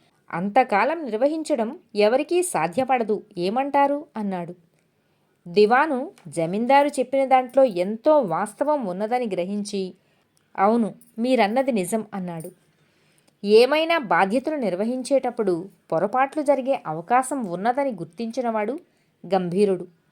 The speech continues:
అలాంటి వాటిని కప్పిపుచ్చటం కన్నా సరిదిద్దుకోవడం ప్రయోజనకరమని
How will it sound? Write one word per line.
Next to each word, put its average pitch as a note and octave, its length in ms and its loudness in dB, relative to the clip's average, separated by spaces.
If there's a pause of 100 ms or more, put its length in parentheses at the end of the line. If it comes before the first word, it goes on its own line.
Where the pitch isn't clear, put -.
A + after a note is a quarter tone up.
(420)
అలాంటి D#4+ 460 2
వాటిని D4+ 400 0
కప్పిపుచ్చటం D4+ 840 -2
కన్నా A3+ 460 -4 (540)
సరిదిద్దుకోవడం E4+ 880 2
ప్రయోజనకరమని B3 1040 0